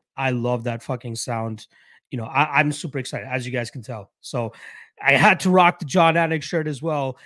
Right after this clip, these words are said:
It doesn't just apply for U F C nights. It applies for big concerts. One more sleep, baby. And I'm gonna be getting fucked up tomorrow. So I cannot wait. I'm so excited, as you guys can tell. I think my, uh,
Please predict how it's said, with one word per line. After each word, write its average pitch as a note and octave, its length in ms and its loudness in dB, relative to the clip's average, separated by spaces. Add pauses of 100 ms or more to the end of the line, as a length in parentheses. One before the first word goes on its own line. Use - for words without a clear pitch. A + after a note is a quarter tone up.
(140)
It B2+ 160 -12
doesn't D3 300 -8
just D3 180 -14
apply D#3 320 -6
for D3 140 -12
U D3 180 -6
F C#3 80 -6
C D3+ 180 -12
nights. B2 300 -10 (140)
It A#2+ 80 -14
applies A#2+ 420 -14
for A#2+ 140 -10
big B2 280 -8
concerts. A#2 600 -14 (340)
One B2+ 320 -2
more C#3 160 0
sleep, C3 320 -6
baby. A2+ 460 -10 (640)
And B2 80 -14
I'm A2+ 100 -12
gonna A2 140 -10
be A2 80 -10
getting G#2+ 180 -10
fucked - 320 -8
up G2+ 100 -14
tomorrow. F#2+ 280 -18
So - 160 -18
I G2+ 80 -18
cannot D3 640 0
wait. A#2+ 380 -4 (200)
I'm A2 220 -14
so C#3+ 380 0
excited, G#2+ 560 -10 (680)
as A#2+ 200 -6
you G#2+ 80 -12
guys G#2 200 -10
can A#2 140 -18
tell. - 340 -20 (520)
I - 40 -20 (140)
think D3 240 -8
my, A#2+ 280 -4
uh, G#2+ 320 -6